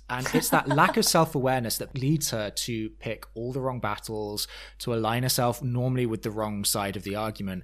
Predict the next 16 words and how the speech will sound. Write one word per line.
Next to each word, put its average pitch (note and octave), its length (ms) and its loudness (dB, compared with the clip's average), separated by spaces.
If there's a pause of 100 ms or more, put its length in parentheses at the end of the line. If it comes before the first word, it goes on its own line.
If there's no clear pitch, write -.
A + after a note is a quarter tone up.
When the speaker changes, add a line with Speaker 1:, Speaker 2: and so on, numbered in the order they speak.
Speaker 2:
Mm. F3 540 0
Speaker 1:
and C#3 160 6
just - 420 0
be C3+ 120 8
a A#2+ 40 6
complete A#2 300 0
hypocrite, G2+ 400 -2
like G2 160 -8
you G#2+ 60 -6
said. G2+ 260 -2 (420)
But D3 120 6
it C#3+ 100 4
also D3+ 520 4 (180)
makes D3 420 4
her B2 140 4
this G#2+ 340 0